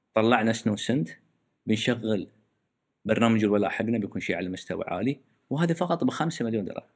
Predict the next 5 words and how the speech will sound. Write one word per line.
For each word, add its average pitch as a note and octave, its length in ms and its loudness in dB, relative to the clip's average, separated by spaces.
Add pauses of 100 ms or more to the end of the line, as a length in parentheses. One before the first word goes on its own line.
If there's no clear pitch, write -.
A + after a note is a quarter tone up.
(340)
الجولة D#3 400 6
الجديدة F3+ 460 4
سكرنا A#2 440 -2
سبعة G3 300 2
أضعاف. - 240 -6